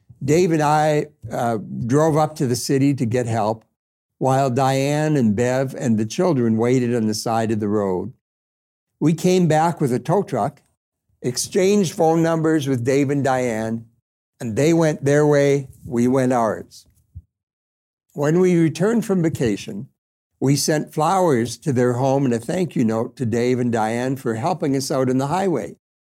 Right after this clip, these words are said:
A couple of days later, a brochure from our church went out to most of the city, and Dave and Diane saw the invitation to the new series that I was teaching.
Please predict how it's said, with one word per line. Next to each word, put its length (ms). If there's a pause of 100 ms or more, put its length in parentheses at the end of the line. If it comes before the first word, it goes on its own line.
(640)
A 60
couple 380
of 120
days 320
later, 460 (480)
a 80
brochure 640
from 260
our 180
church 440
went 220
out 320 (360)
to 120
most 360
of 120
the 80
city, 440 (280)
and 200
Dave 280
and 160
Diane 500
saw 320
the 160
invitation 760
to 120
the 120
new 180
series 560
that 160
I 140
was 260 (340)
teaching. 480